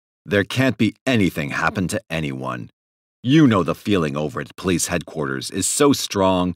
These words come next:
that the man or men that croak 'em would have a medal pinned on them." Rose testified that he initially recruited Big Jack Selig, Becker's collection man, who happened to be incarcerated at the Tombs at the time.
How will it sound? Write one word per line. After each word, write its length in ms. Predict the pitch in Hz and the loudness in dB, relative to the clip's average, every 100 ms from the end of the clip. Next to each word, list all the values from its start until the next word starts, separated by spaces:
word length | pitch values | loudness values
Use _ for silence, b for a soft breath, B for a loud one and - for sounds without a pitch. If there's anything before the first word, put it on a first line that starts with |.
| - | -6
that 160 | - 87 | -8 -6
the 80 | - | -4
man 540 | 80 104 113 110 113 - | 0 0 2 0 -2 -2
or 160 | 80 | -4
men 280 | 73 85 95 | -2 0 0
that 180 | 82 73 | -2 -4
croak 360 | - 110 104 110 | 0 2 2 2
'em 220 | 98 87 _ - | 0 -2 _ -2
would 180 | 120 | 0
have 240 | 120 123 127 | 2 2 2
a 60 | |
medal 420 | 131 127 135 98 71 | 2 4 2 2 -2
pinned 340 | - 80 67 | -6 -8 -6
on 220 | 67 64 | -6 -6
them." 220 | 62 62 - _ _ _ _ _ _ | -8 -10 -14 _ _ _ _ _ _
Rose 280 | 101 135 139 | 2 2 2
testified 680 | - 113 - - 104 104 101 _ | 0 -2 -2 0 2 2 -2 _
that 140 | 104 104 | -4 0
he 80 | |
initially 480 | 107 101 127 - 110 | 0 2 0 2 2
recruited 640 | 87 - - 92 71 57 - | 0 -2 -2 0 -2 -6 -4
Big 200 | 92 82 | -4 -2
Jack 280 | 82 80 | -2 -2
Selig, 440 | - 73 64 58 - _ - | -2 -4 -4 -6 -10 _ -6
Becker's 320 | 98 107 87 | -2 -2 -4
collection 480 | - 107 127 - 62 | -4 -4 -2 -4 -6
man, 340 | 57 52 58 - _ - | -8 -8 -10 -16 _ -2
who 100 | 120 | 0
happened 360 | 113 117 127 | 2 2 0
to 80 | 110 | 0
be 100 | 104 | 0
incarcerated 760 | 90 - 101 92 - 67 65 64 | 0 0 0 0 -2 -4 -6 -8
at 140 | 85 87 | -8 -8
the 80 | |
Tombs 560 | 92 - 110 104 104 - - | -6 -4 -2 -2 -4 -6 -8
at 100 | - | -10
the 80 | |
time. 480 | 71 76 71 65 60 | -10 -8 -8 -8 -10